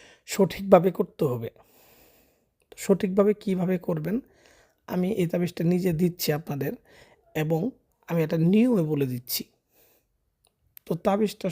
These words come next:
সঠিকভাবে লিখবেন আর নিয়মটা মানবেন, দেখবেন হান্ড্রেড পার্সেন্ট কাজ হবে মাত্র তিন দিনের ভিতরে। তো ভিউয়ার্স, যারা একান্তভাবে বিপদে পড়ে গেছেন, যে বিপদ থেকে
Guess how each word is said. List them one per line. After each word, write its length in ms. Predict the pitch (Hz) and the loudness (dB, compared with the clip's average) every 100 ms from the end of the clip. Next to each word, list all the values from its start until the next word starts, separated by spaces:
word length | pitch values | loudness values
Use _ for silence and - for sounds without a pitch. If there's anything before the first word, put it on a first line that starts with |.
| - | -2
সঠিকভাবে 440 | 202 202 175 185 190 | -4 -2 -4 -2 0
লিখবেন 300 | 185 185 262 285 - - _ _ | 0 0 -2 -4 -16 -20 _ _
আর 100 | 160 156 | -4 2
নিয়মটা 360 | 170 214 202 165 139 | 4 4 2 -2 -6
মানবেন, 300 | 135 127 151 - _ _ _ _ | -6 -8 -10 -14 _ _ _ _
দেখবেন 280 | - 156 156 127 | -6 -4 -2 -2
হান্ড্রেড 320 | 196 202 208 - | 0 2 0 -4
পার্সেন্ট 300 | 147 - 170 165 | -10 -4 -4 0
কাজ 140 | 175 160 | -2 2
হবে 140 | 165 226 294 240 | 2 2 -2 -4
মাত্র 220 | 170 - 185 - | -4 -4 -6 2
তিন 120 | 226 185 | 4 4
দিনের 200 | 151 139 135 | 2 -2 -2
ভিতরে। 300 | 120 123 - - _ _ _ _ _ _ _ _ _ _ _ _ _ _ - | -4 -4 -6 -16 _ _ _ _ _ _ _ _ _ _ _ _ _ _ -4
তো 60 | 180 151 | -2 4
ভিউয়ার্স, 340 | 175 170 202 - _ _ _ _ - | 4 4 0 -10 _ _ _ _ -18
যারা 400 | 220 214 165 175 208 _ _ _ - _ _ - | -10 -4 -2 -2 -6 _ _ _ -20 _ _ -4
একান্তভাবে 760 | 226 277 294 277 311 240 180 165 | -2 0 -4 -2 -2 0 0 2
বিপদে 300 | 190 220 202 196 | 2 2 2 -2
পড়ে 160 | 190 143 | -2 -4
গেছেন, 240 | 131 - 160 | -4 -4 -2
যে 60 | 147 151 | -2 -4
বিপদ 240 | 185 220 - | -2 -2 -2
থেকে 160 | 160 | -4